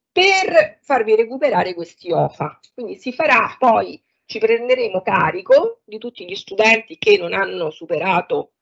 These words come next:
il livello minimo del talk o di un altro test, ci prenderemo carico di questi studenti offrendogli delle ore in più di esercitazione durante il corso di analisi uno e facendogli fare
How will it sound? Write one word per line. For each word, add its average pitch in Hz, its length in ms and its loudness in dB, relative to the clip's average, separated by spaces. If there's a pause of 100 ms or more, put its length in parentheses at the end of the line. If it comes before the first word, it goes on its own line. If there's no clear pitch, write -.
(520)
il 202 120 -10
livello 175 400 0
minimo 175 600 -2
del 170 240 -4
talk 269 720 -2
o 160 140 -8
di 170 120 -16
un 170 80 -8
altro 160 300 -6
test, 151 500 -2
ci - 140 -10
prenderemo 190 440 -6
carico - 320 -2
di 339 140 -14
questi - 300 -10
studenti - 540 -4
offrendogli 156 680 -4 (420)
delle 214 300 4
ore 208 180 4
in 208 160 -4
più 220 200 -6
di 170 100 -6
esercitazione 254 960 -4
durante 180 340 -6
il - 80 -20
corso 202 320 -4
di 160 100 -6
analisi 170 460 -4
uno 220 320 0
e 247 100 -8
facendogli 175 580 -6
fare 165 480 2